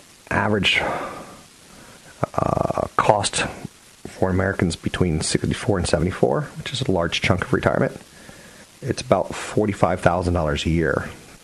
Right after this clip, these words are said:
which basically means you need to pull in about a million dollars.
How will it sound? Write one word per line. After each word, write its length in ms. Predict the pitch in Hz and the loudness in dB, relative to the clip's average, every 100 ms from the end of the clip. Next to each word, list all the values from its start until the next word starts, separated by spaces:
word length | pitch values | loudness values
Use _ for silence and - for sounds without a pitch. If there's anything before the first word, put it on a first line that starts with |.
| - - - - - - - - - | -20 -20 -20 -18 -18 -18 -18 -12 -4
which 220 | - - | -4 4
basically 460 | 143 139 - 90 | 4 4 2 2
means 440 | 85 85 87 87 - | 4 2 2 2 2
you 60 | |
need 160 | 87 85 | 2 0
to 60 | - | 0
pull 200 | 87 85 | 0 0
in 100 | 82 | 0
about 160 | 87 | 0
a 40 | 80 | 2
million 520 | 82 85 85 85 80 | 2 2 2 2 2
dollars. 640 | 71 67 - - - - | 2 0 -2 -4 -2 -2